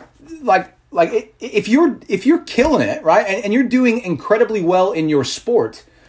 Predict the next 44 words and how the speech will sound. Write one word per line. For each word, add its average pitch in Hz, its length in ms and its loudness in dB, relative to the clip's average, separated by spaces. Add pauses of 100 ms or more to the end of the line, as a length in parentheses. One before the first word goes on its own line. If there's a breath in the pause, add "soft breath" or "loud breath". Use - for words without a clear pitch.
(840 soft breath)
it's 269 320 -2
not 285 180 2
gonna 294 140 2
take 240 320 -2
long 175 640 0
for, - 480 0
for 160 300 0 (120)
professional 190 480 -2
scouts 165 500 -2
to, 165 280 0 (520 soft breath)
to 185 80 0
notice 226 400 2
that 90 320 -10 (140)
and, 160 360 0
and, 170 120 0
and 165 200 -4
keep 214 200 -6
an 175 80 0
eye 254 180 2
on 147 160 4
that. 101 300 -6
And, 185 240 -4
and 190 120 -6
especially 175 680 0
if - 180 -4 (260 soft breath)
year 220 320 0
after 185 240 0
year 196 300 -2
after 170 220 -2
year, 202 280 -4
those 151 240 0
stats 160 340 -2
are 151 60 -4
consistent 127 720 -6
and 120 100 -4
those 127 180 -2
stats 160 380 0
improve 131 720 0
and, 123 240 -2 (320 loud breath)
and, 156 280 -2
and 156 160 -2
you 165 100 -4
continue 214 480 -2
to, 143 240 -12